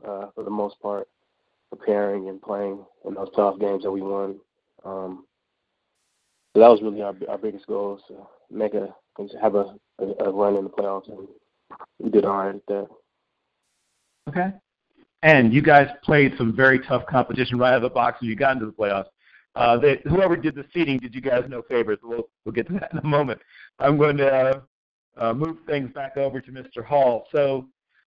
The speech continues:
Speaker 2: Kimon, you had some pretty good guys waiting for you in the, um,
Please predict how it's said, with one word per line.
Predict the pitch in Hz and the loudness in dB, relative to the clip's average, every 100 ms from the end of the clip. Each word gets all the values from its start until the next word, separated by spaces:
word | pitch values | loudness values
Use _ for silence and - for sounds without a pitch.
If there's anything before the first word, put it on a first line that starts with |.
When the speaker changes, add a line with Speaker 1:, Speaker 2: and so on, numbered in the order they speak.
| _ _ _ _ _ _ _ _ | _ _ _ _ _ _ _ _
Speaker 2:
Kimon, | 233 220 196 180 160 | 0 2 2 0 -2
you | 175 - | 2 2
had | - - | 2 0
some | 160 139 - | -6 -6 -4
pretty | - 220 214 165 | 0 2 2 0
good | 127 185 165 113 | 0 2 0 -6
guys | 139 151 160 131 | -12 -6 -6 -4
waiting | 135 156 139 127 | -4 -4 -6 -10
for | |
you | 147 156 147 | -6 -4 -2
in | 127 | -4
the, | 120 117 123 | -8 -8 -6
um, | 117 113 | -4 -6